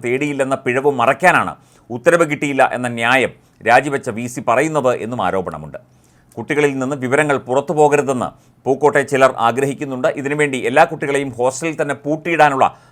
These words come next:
തന്ത്രമാണ് ആ മുപ്പത്തിമൂന്ന് കുട്ടികളെ തിരിച്ചെടുത്ത നടപടിയെന്നും പറയുന്നു. സിദ്ധാർത്ഥൻ കേസിൽ ഈ കുട്ടികൾ മാപ്പ് സാക്ഷികളെപ്പോലെ സത്യം പറഞ്ഞാൽ അതിക്രൂരമായ കൊലയിൽ പ്രതികൾക്ക് വധശിക്ഷ വരെ ലഭിക്കാം. ചില അധ്യാപകർക്ക് ജോലിയടക്കം പോകും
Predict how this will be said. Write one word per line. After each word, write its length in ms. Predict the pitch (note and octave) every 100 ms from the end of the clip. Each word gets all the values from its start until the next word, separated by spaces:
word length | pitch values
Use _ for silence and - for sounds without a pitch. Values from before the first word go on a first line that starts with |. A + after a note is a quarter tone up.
| _
തന്ത്രമാണ് 480 | B2+ C#3 D3 C3 A#2+ - G#2+
ആ 20 | A#2+ -
മുപ്പത്തിമൂന്ന് 480 | B2 C#3+ D3+ C3+ C3
കുട്ടികളെ 300 | A#2+ C3 B2 A#2
തിരിച്ചെടുത്ത 420 | B2 B2 C3 B2 A#2+ A2+
നടപടിയെന്നും 520 | A#2 B2 B2 A#2+ A2+
പറയുന്നു. 320 | G#2+ A2+ D#3 F#3 _ _ _ _ _ _ _ C3+
സിദ്ധാർത്ഥൻ 480 | B2 C3+ C3+ C#3 C3 - _ _
കേസിൽ 300 | C3 C3 C3 B2 C3
ഈ 40 | C3+
കുട്ടികൾ 380 | C3+ A#2+ C3+ G2+ - _ _ A2
മാപ്പ് 260 | C3 - D#3
സാക്ഷികളെപ്പോലെ 560 | D3+ C3+ C#3+ C#3 C#3+ C3
സത്യം 220 | C3 D3 C3+
പറഞ്ഞാൽ 240 | B2+ C3+ - A#2+
അതിക്രൂരമായ 580 | D3+ C#3+ C#3+ E3 D3+ C#3
കൊലയിൽ 240 | C3+ C#3 C3 -
പ്രതികൾക്ക് 420 | B2 C3+ C3 A#2+ F#2
വധശിക്ഷ 460 | A2 D3 C#3 D3+ D#3
വരെ 120 | A#2 G#2+
ലഭിക്കാം. 340 | F2+ D#2 D2 - _ _ _ _ _ C3
ചില 100 | B2+ B2+
അധ്യാപകർക്ക് 540 | D#3 D#3 D3 C#3+ C#3+ A2+
ജോലിയടക്കം 540 | C3+ E3+ D#3+ A#2+ A2 F2+
പോകും 200 | D#2+ D2+